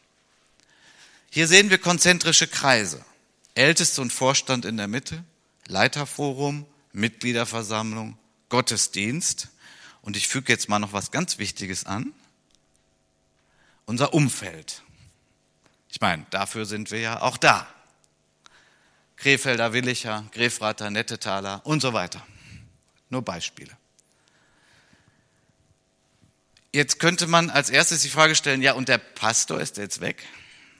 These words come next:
Ja, der steht ja hier gar nicht. Na, wo bin ich jetzt geblieben? Ich bin mit bei den Ältesten. Bin ich jetzt genau wie die Ältesten? Nein, ich bin auch Pastor.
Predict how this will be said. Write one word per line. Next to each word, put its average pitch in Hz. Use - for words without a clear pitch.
Ja, 101
der 95
steht -
ja 95
hier 90
gar 85
nicht. -
Na, 95
wo 107
bin 123
ich 123
jetzt 110
geblieben? 117
Ich -
bin 143
mit 135
bei 139
den 131
Ältesten. -
Bin 117
ich 120
jetzt 117
genau 120
wie 143
die 139
Ältesten? 131
Nein, 120
ich 135
bin 143
auch 147
Pastor. 87